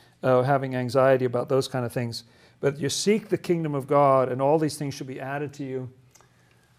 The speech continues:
Uh, I don't think I could quickly put into words what was going through my spirit about seeking the kingdom of God, but it had to do with the fact, I, I used to think of it almost geographically, that it was just sort of like,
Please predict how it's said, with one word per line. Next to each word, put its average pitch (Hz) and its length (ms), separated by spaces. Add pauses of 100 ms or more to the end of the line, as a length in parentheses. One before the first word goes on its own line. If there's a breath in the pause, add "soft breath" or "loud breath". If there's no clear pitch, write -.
(200 soft breath)
Uh, 123 800
I 143 80
don't 160 120
think 175 140
I 160 80
could 135 140
quickly 160 260
put 156 220
into 139 120
words 147 280
what 160 80
was 151 140
going 147 200
through 151 160
my 135 100
spirit 151 360
about 139 180
seeking 165 320
the 135 80
kingdom 143 300
of 123 100
God, 131 460
but 135 240 (300 soft breath)
it 143 120
had 156 180
to 147 80
do 151 280
with 143 180
the 139 80
fact, 147 440
I, 147 220
I 147 60
used 185 280
to 175 60
think 185 220
of 165 80
it 143 120
almost 147 340
geographically, 147 880
that 123 160
it 131 80
was 135 140
just 165 180
sort 151 120
of 139 60
like, 131 160